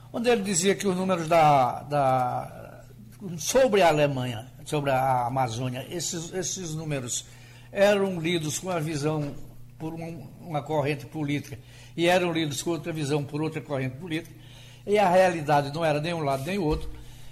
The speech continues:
Então, ele é muito coerente e ele conhece profundamente a região amazônica.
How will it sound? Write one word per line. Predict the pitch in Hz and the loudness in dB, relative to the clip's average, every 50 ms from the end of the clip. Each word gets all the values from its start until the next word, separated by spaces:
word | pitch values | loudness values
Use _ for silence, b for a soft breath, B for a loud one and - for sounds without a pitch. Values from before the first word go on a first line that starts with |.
| B B | B B
Então, | - 247 254 233 - 247 247 247 247 - | -8 -8 -8 -4 -2 -2 -2 -2 -4 -6
ele | - 247 262 262 262 262 262 | -4 -2 -2 -2 0 2 2
é | 262 | 2
muito | 254 226 208 190 202 226 214 - | 2 0 0 -2 -2 -2 -4 -8
coerente | 220 - 233 220 208 180 143 143 147 165 170 - 226 | -8 -2 0 2 2 4 2 2 0 -2 -4 -8 -10
e | 240 240 254 | -6 -2 -2
ele | 247 247 233 226 | -2 -2 -2 -4
conhece | 220 233 220 208 208 202 - - - | -4 -4 -2 0 0 -2 -2 -6 -8
profundamente | - - 262 254 254 226 - - 214 240 247 226 220 180 175 202 196 220 | -6 -2 0 0 0 0 -2 -6 -8 -6 -4 -2 -2 -2 -2 -2 0 0
a | 196 | 0
região | 190 202 190 190 196 | 0 0 0 0 0
amazônica. | 190 190 196 180 131 131 131 120 113 - 110 - | 0 2 0 0 0 -2 -4 -4 -6 -10 -12 -16